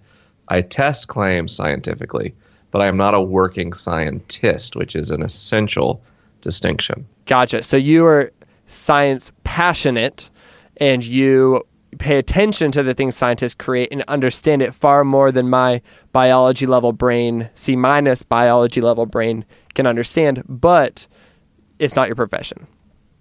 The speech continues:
Speaker 1: Yeah, I would say I'm, well, uh, these days I actually am a professional <laughs> science communicator,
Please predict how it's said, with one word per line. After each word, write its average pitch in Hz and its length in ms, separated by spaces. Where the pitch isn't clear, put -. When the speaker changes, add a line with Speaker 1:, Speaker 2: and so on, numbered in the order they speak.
Speaker 1:
Yeah, 147 220
I 104 40
would 110 200
say 127 200
I'm, 110 160
well, 160 520
uh, 127 140
these 160 360
days 127 220
I 107 100
actually 117 360
am 117 180
a 220 80
professional 110 800
<laughs> - 240
science 104 640
communicator, 107 1040